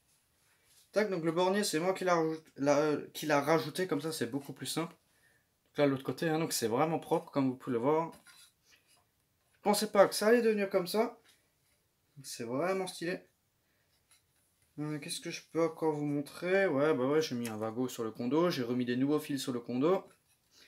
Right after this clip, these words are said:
J'ai un peu poncé le ballast, le domino nettoyé. Enfin voilà, j'ai,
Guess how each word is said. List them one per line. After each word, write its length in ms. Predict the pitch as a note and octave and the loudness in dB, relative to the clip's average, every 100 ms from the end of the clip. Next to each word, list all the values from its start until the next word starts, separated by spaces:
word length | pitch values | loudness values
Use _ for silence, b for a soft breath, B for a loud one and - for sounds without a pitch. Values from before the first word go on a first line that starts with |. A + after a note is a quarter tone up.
| b b b b b b _ | b b b b b b _
J'ai 160 | C3+ E3 | 0 2
un 100 | G#3 | 4
peu 200 | G#3 G#3 | 4 0
poncé 320 | - G3 G3 | 0 -4 0
le 40 | F#3+ | 2
ballast, 880 | D#3+ F3 G3 A3+ A#3 - - - - | 2 6 6 8 6 2 -6 -8 -4
le 140 | F3+ F#3 | 0 4
domino 360 | F#3+ F#3+ F#3+ | 4 4 2
nettoyé. 480 | F3+ F3+ - E3 F#3+ | 0 -2 2 4 4
Enfin 220 | F#3+ D#3+ | 2 2
voilà, 220 | D3+ F#3+ | 4 4
j'ai, 200 | E3+ B2+ | 2 -2